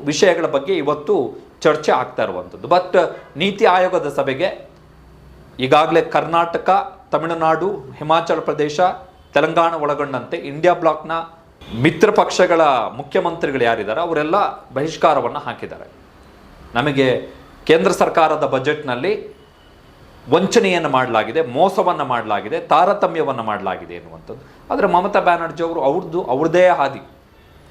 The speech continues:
ಅವರ ಹಾದಿಯೇ ಬೇರೆ. ಅವರು ಇಂಡಿಯಾ ಬ್ಲಾಕ್‌ನಲ್ಲಿ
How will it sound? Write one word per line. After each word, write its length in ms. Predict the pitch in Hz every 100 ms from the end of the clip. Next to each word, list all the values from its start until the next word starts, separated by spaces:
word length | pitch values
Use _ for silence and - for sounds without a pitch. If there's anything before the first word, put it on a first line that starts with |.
| - - - - - -
ಅವರ 220 | 120 151
ಹಾದಿಯೇ 960 | 147 147 147 156 175 190 - - 139
ಬೇರೆ. 400 | 160 139 - - -
ಅವರು 520 | 123 135 143 131 120 - - -
ಇಂಡಿಯಾ 280 | 104 135 156
ಬ್ಲಾಕ್‌ನಲ್ಲಿ 880 | 156 143 151 156 156 156 160 -